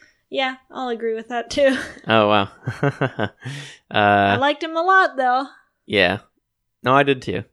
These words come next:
Speaker 2: I, I liked all of the, the Doctors a lot, these, uh, these four here. And,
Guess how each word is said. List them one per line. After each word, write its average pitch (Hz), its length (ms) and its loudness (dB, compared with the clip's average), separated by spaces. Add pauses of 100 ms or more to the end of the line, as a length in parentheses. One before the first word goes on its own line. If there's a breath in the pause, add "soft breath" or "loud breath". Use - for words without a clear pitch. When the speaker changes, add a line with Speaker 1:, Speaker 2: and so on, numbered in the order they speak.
(160)
Speaker 2:
I, 127 160 0
I 139 300 0
liked 131 280 -2
all 101 160 2
of 98 120 -8
the, 95 280 -2 (160)
the 101 140 -8
Doctors 80 420 -4
a 95 40 -6
lot, - 320 -2 (140)
these, 104 280 -8
uh, 90 240 -2 (920 soft breath)
these 101 180 -4
four 101 300 2
here. 101 380 -2 (600 soft breath)
And, 98 840 2